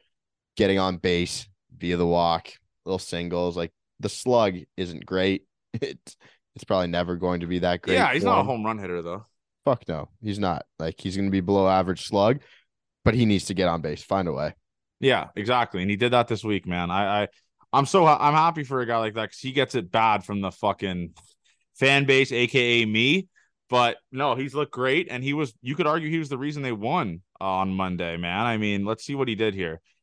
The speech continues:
Speaker 2: Cavan Biggio, two for five, two R B Is in the two hole. Um, looked awesome. Uh, Dalton Varsho oh for four, Kiermaier oh for three. All these guys just not performing, and then you have Cavan Biggio kinda showing up there with, uh, Vladdy and, um,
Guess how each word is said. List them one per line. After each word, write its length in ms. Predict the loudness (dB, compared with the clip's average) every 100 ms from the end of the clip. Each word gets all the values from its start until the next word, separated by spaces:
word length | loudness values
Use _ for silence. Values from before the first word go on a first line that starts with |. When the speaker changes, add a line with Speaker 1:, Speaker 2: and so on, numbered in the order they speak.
| _
Speaker 2:
Cavan 380 | 4 4 4 2
Biggio, 600 | 2 2 2 2 2 0
two 240 | 0 0
for 160 | 2 -2
five, 480 | 2 4 6 4 0
two 240 | -2 2
R 140 | 2
B 160 | 2 0
Is 560 | 2 2 0 -2 -6 -12 _ _ -6
in 140 | -2
the 80 | -2
two 300 | 0 2 4
hole. 400 | 6 4 2 -2 _ _ _ _ -6
Um, 460 | 0 2 2 0 -6 _ _ _ _ _ _ _ _ -4
looked 280 | -2 0
awesome. 500 | 2 2 0 -4 -12 -14 _ -2
Uh, 240 | 2 2
Dalton 340 | 2 0 -2 -2
Varsho 260 | -2 -2
oh 180 | -2 -2
for 140 | -4
four, 340 | -10 -6 -2 -2
Kiermaier 540 | -2 -4 0 2 2
oh 80 | 0
for 140 | -4
three. 500 | -10 -6 -4 -2 -2 -6 _ _ _
All 200 | 4 4
these 180 | 2 2
guys 340 | 2 4 2
just 120 | -2
not 160 | -4 -4
performing, 480 | -4 -10 -4 -2 0
and 80 | -2
then 120 | -2
you 80 | 0
have 200 | 0 -2
Cavan 340 | 0 0 0
Biggio 420 | -2 -2 0 -2 -2
kinda 220 | -4 -6
showing 340 | -4 -2 0
up 140 | -2 -2
there 180 | -2 -2
with, 200 | -2 -2
uh, 140 | -2 -2
Vladdy 440 | -2 -2 -2 -4
and, 220 | -6 -6
um, 460 | -4 -4 -6 -8 -14